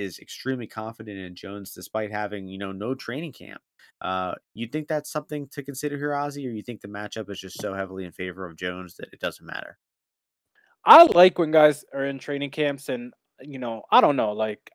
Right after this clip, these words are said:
Speaker 2: I definitely <laughs> wouldn't take a fight if I wasn't trained, but, I mean, Mason Jones, he's shown that, you know, he could go three hard and, you know, all this, and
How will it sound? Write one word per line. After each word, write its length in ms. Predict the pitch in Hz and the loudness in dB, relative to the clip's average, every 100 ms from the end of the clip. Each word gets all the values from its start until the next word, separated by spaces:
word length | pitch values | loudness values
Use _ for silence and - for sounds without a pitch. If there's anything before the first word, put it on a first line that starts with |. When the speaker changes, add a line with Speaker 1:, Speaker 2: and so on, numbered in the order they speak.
| - | 6
Speaker 2:
I 140 | 226 | 8
definitely 420 | 254 226 208 170 | 10 6 6 8
<laughs> 0 | |
wouldn't 240 | 202 175 - | 8 8 -2
take 340 | - 220 - | 6 6 6
a 60 | 151 | 0
fight 380 | - 208 220 | 4 6 8
if 160 | 160 147 | 6 4
I 160 | 160 160 | 4 4
wasn't 320 | 165 147 131 | 2 -4 -4
trained, 200 | 170 190 | -4 0
but, 200 | 185 165 | 0 0
I 340 | _ _ _ | _ _ _
mean, 160 | 190 190 | -8 2
Mason 320 | 240 240 214 | 2 2 0
Jones, 460 | 190 202 196 156 147 _ _ | 4 4 2 -6 -16 _ _
he's 220 | - 214 | -8 -6
shown 560 | - - 156 156 156 156 _ _ - | -4 4 6 6 2 -4 _ _ -2
that, 260 | 123 120 | 0 0
you 120 | 139 | -6
know, 80 | 120 | -10
he 160 | 110 175 | -8 -8
could 160 | 139 | -4
go 160 | 139 135 | 0 0
three 280 | - 135 127 | -2 -6 -4
hard 440 | 117 127 127 123 | 2 4 4 2
and, 160 | 113 107 _ _ _ | -2 -4 _ _ _
you 60 | |
know, 100 | 135 | -4
all 100 | 135 | -2
this, 240 | 139 170 - | 2 0 0
and 160 | 139 | -4